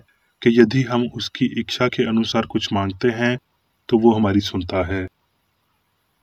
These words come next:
यहूदा।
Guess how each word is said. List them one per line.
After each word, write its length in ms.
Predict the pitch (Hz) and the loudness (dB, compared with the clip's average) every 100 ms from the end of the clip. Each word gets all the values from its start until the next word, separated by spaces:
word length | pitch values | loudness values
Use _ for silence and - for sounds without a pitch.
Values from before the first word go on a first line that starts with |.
| _ _ _ _ _ _ _ _ _ _ _ _ _ _ _ _ _ _ _ _ _ _ _ _ _ _ 110 | _ _ _ _ _ _ _ _ _ _ _ _ _ _ _ _ _ _ _ _ _ _ _ _ _ _ 2
यहूदा। 480 | 101 98 95 101 | 2 2 0 -2